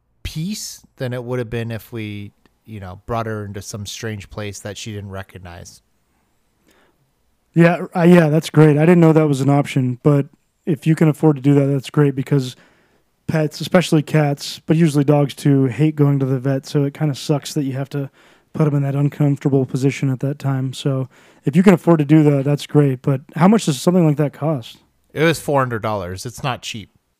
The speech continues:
Speaker 2: Wow, that is, yeah, that's a lot.
Speaker 1: But we did get a paw print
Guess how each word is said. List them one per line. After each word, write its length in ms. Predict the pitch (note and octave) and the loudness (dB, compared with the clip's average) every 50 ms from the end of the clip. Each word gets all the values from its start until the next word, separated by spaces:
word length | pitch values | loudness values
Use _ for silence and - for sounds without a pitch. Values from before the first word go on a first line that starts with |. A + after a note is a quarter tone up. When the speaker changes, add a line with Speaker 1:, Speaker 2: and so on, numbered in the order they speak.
| _ _ _ _ _ _ _ | _ _ _ _ _ _ _
Speaker 2:
Wow, 300 | C#3+ D3+ D3+ C3+ B2 A#2 | -2 0 0 0 -2 0
that 160 | C3+ D#3 D#3 | 0 2 4
is, 340 | D3+ C#3+ B2+ A#2 A#2 - - | 4 2 0 -2 -8 -8 -6
yeah, 140 | C#3 C3+ B2+ | -4 -2 -2
that's 180 | C3 C3+ - | -4 -4 -6
a 60 | C3+ | -6
lot. 300 | A#2+ B2+ B2+ A#2+ A#2 - _ _ _ _ _ _ _ _ _ _ _ _ _ _ | -6 -6 -6 -6 -8 -10 _ _ _ _ _ _ _ _ _ _ _ _ _ _
Speaker 1:
But 320 | - C#3 C3+ C#3+ - _ | -2 -2 -2 -2 -4 _
we 280 | C#3+ C3+ C3+ A#2+ A#2+ A#2+ | -16 -20 -16 -12 -12 -10
did 280 | A2+ B2+ C#3 B2+ A#2+ - | -8 -8 -10 -10 -8 -6
get 300 | C#3+ C3 C3+ C3 - _ | -4 -4 -4 -6 -8 _
a 640 | B2+ B2+ A#2+ A#2+ A#2 A#2 A2+ A2+ A2+ A2 A2 G#2+ - _ _ _ _ _ _ _ _ _ _ _ _ _ _ _ _ - | -10 -8 -6 -6 -6 -6 -6 -6 -8 -8 -10 -10 -14 _ _ _ _ _ _ _ _ _ _ _ _ _ _ _ _ -12
paw 240 | - - C3+ C3+ C3+ | -6 -2 -2 -2 -2
print 380 | - - E3 D#3+ D#3+ D#3+ - | -2 -4 -4 -4 -4 -6 -8